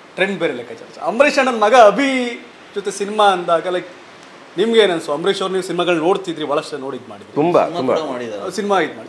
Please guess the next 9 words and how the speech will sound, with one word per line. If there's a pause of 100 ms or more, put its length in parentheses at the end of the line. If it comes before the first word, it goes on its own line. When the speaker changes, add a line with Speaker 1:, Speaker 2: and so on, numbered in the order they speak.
Speaker 1:
But (140)
ಅಭಿಷೇಕ್ಗೂ
ಅಂಬರೀಷ್
ಅವ್ರಿಗೂ
ಬಂದಾಗ
ಸಿನಿಮಾ
ಲೆಕ್ಕಾಚಾರದಲ್ಲಿ (480)
ಏನ್
ಅನ್ಸುತ್ತೆ?